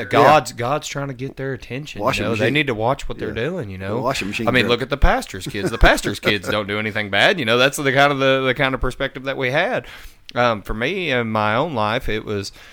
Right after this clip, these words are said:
Speaker 2: more of a, you know, I'm okay as is. I'm saved. I'm, I'm,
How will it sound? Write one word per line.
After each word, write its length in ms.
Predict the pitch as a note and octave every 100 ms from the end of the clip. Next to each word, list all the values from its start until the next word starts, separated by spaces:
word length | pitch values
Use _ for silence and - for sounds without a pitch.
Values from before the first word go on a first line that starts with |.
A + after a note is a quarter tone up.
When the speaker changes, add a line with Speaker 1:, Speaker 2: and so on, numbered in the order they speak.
| - - -
Speaker 2:
more 400 | A2 A#2+ A#2+ A2
of 200 | G#2 G2+
a, 260 | G2 F#2+ - - _ - - _ _ _ - -
you 120 | B2
know, 100 | B2
I'm 180 | A2 B2+
okay 340 | A#2 B2+ A#2 A2
as 180 | A2+ G#2
is. 340 | G#2+ A#2 - - _ _ _ _ -
I'm 140 | A2+ G#2
saved. 400 | A2+ G#2+ G#2+ G#2+
I'm, 300 | G#2 G2+ - -
I'm, 220 | F#2+ F#2+